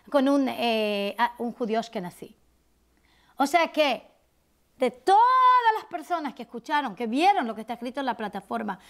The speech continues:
que los judíos son todos satanistas luciferinos, entre todos esos cristianos que contestaron amén, amén, amén, y añadieron leños al fuego, hubo solamente, aparte de mi persona,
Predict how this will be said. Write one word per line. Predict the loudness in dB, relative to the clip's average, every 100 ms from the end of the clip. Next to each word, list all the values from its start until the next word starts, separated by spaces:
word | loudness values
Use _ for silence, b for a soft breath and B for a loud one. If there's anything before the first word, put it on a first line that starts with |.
| B B
que | -4
los | -4
judíos | -2 0 2 0
son | -4
todos | -4 -6
satanistas | -6 -4 -4 -4 -6 -10 -8
luciferinos, | -8 -8 -8 -8 -8 -8 -12 -18 _ _ _ _ _ _
entre | -4 -4 -4
todos | -4 2 2 2 -2
esos | -6 -6
cristianos | -8 -4 -2 -2 -2
que | -6
contestaron | -6 -6 -2 -2 0 -2
amén, | 0 2 2 0 B B
amén, | -2 2 4 4 2 B B
amén, | -2 2 2 0 -4
y | 2
añadieron | 2 2 0 2 2 4 0
leños | -2 -4 -6 -10
al | -6
fuego, | -2 -2 -2 -6 -8 _ _ _ _ _ _
hubo | -2 2 2
solamente, | 2 2 2 -2 0 -2 -2 -8
aparte | -16 0 2 2 -2
de | -2
mi | -2 -4
persona, | -10 -8 -8 -8 -10 -12